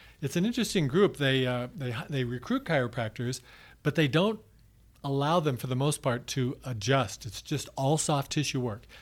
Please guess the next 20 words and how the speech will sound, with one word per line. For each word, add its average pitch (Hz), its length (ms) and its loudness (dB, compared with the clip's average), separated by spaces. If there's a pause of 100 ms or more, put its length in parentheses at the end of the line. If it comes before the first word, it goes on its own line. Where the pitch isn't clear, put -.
(200)
And 139 100 -2
it's 139 220 -2
really 143 480 4 (320)
people 180 300 2
that, 135 380 -2 (440)
customers 165 540 4
that 127 200 0 (240)
receive 139 540 2
our 143 180 4
work 131 260 0
and 135 100 -2
then 117 100 -4
receive 120 360 -4
the 120 60 -4
Erasti 123 340 -2
work 117 160 -6
say 190 200 0
that 135 180 -2 (500)
it's 143 200 0
almost 147 520 0